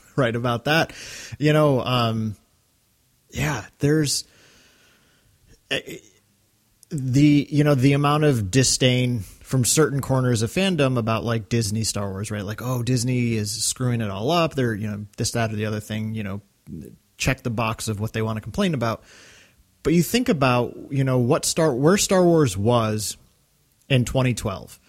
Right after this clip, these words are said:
um, before George sold it to Disney. You know, I mean, you had the Clone Wars, but that was really it. I mean, Star Wars, as far as being, like, a pop culture phenomena, was pretty dormant. Um, so,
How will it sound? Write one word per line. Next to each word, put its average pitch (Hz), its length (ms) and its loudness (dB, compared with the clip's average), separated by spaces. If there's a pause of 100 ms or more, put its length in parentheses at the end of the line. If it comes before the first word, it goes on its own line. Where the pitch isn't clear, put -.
(640)
um, 113 400 0
before 139 460 4
George 127 540 0
sold 131 380 0
it 120 140 -2
to 143 100 -4
Disney. 120 460 -2 (340)
You 135 120 -2
know, 160 180 4
I 160 60 4
mean, 147 180 2
you 139 140 6
had 151 280 2
the 170 80 0
Clone 196 360 2
Wars, 113 260 0
but - 140 -6
that 180 160 0
was 214 120 0
really 143 460 4
it. - 240 0
I 123 80 -4
mean, 135 340 -2
Star 156 360 2
Wars, 156 260 4
as 127 160 0
far 131 320 2
as 110 160 0
being, 123 320 0
like, 117 160 -4
a 110 80 -6
pop - 320 -4
culture 127 380 -2
phenomena, 113 720 -4 (420)
was 131 160 4
pretty 311 380 2
dormant. 123 500 0 (500)
Um, 123 800 2 (120)
so, 151 760 4